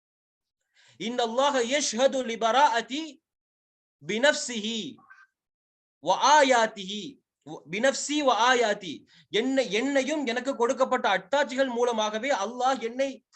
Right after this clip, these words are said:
ஒரு நிரபராதியாக, என்னை ஒரு நபியாக சாட்சி பகருகிறான்.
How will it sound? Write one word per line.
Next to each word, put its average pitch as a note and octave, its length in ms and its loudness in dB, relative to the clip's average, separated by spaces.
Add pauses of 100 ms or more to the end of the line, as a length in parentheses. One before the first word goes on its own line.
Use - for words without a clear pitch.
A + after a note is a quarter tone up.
(120)
ஒரு G#3 220 -4
நிரபராதியாக, A3+ 920 2 (420)
என்னை A#3+ 220 -2
ஒரு A#3 200 0
நபியாக C4+ 520 2
சாட்சி D4+ 460 -2
பகருகிறான். G#3+ 640 -2